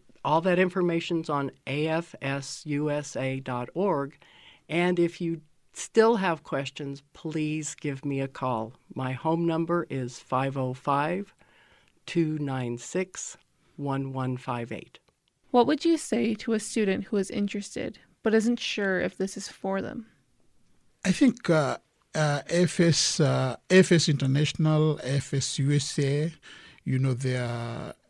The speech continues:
Speaker 3: they're here, they're on the websites, and, uh, you know, they can call, uh, you know, these offices, they can call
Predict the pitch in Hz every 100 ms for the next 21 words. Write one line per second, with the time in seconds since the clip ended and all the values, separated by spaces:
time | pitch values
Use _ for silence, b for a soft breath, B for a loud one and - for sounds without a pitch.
0 | _ 135 139 139 139 160 160 131 127 127
1 | 127 147 139 - 131 156 - - - B
2 | B B - 135 123 123 117 131 131 131
3 | 127 131 - 139 127 139 131 - 147 135
4 | - - 175 170 123 123 131 B B B
5 | B _ _ 139 131 131 127 120 139 -
6 | 151 - 156 - 165 160 - - 185 110
7 | 131 135 - 139 139 - - 156 147 147